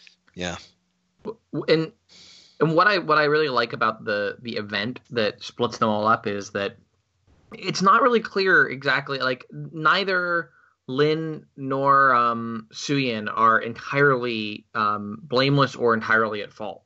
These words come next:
Speaker 2: in what happens. Lin is way overboard trying to arrest Suyin and is obviously trying to prove something,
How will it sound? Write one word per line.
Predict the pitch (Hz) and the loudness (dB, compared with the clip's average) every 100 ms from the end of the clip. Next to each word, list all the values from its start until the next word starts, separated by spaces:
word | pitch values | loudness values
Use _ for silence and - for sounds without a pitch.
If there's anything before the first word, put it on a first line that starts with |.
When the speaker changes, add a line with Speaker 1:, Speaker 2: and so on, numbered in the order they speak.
| _ - | _ -16
Speaker 2:
in | 107 101 101 _ _ | -14 -14 -18 _ _
what | 110 | -8
happens. | 107 107 - - 113 | 0 0 -2 -10 -4
Lin | 139 156 | 0 2
is | 143 131 - _ _ _ _ | 2 2 -4 _ _ _ _
way | 131 151 175 | 0 4 6
overboard | 170 151 143 135 127 123 | 6 6 4 2 0 0
trying | 117 123 120 | 0 -2 0
to | 117 | -2
arrest | 113 107 110 - _ _ | 0 0 -2 -8 _ _
Suyin | - - 113 110 101 95 | -16 -8 -2 -2 -4 -8
and | 101 | -8
is | 101 | 2
obviously | 123 135 143 127 120 | 4 6 4 0 -4
trying | 113 113 107 | -2 -2 -4
to | |
prove | 107 - 120 110 | -8 -6 -6 -4
something, | 110 95 101 95 | -4 -4 -10 -10